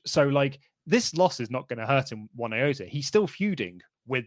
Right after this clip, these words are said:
the W W E Champion. He sent the W W E Champion to a local medical facility on Monday.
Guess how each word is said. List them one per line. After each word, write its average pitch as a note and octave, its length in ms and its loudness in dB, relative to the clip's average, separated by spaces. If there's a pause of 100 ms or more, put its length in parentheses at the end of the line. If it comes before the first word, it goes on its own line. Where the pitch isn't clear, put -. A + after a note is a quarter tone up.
the C3 80 -6
W A#2+ 360 -4
W A2 300 -6
E G#2+ 40 -8
Champion. C3+ 440 -4
He C3+ 180 -4
sent F#3 260 -4
the B2+ 80 -4
W B2+ 240 -4
W A2+ 120 -8
E - 20 -6
Champion C3+ 460 -4 (220)
to D3 140 2
a - 20 2
local C#3 380 0
medical C#3+ 420 0
facility A#2 600 -8
on A#2 220 -8
Monday. A#2 460 -4